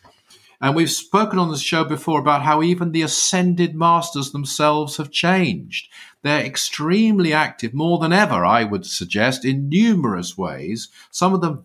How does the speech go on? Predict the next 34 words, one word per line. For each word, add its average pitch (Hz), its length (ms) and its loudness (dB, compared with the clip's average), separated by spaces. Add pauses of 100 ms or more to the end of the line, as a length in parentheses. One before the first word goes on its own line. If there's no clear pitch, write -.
very 151 340 2
practical 196 720 -4
ways, 76 640 -10 (340)
under 190 220 2
the 202 100 2
leadership, 156 540 0
of 90 100 -10
course, - 540 -10 (240)
of 120 180 -2
the 131 60 0
Lord 123 420 0
Babaji. 120 640 -2 (180)
They're 113 260 0
exemplifying 117 960 -2
this 95 200 -4
new 156 280 2
language 165 720 0 (220)
that - 100 -20
we've 95 160 -6
spoken - 460 -2
about 151 260 0
in 92 80 -4
previous 139 400 -2
shows, 127 460 0 (200)
the 107 120 -4
language 147 560 -2
of 139 180 -10
direct 131 840 0
action. 131 520 -4
And 117 140 -2
of 143 100 -4
all 208 280 2
of - 160 -10
them, 78 260 -16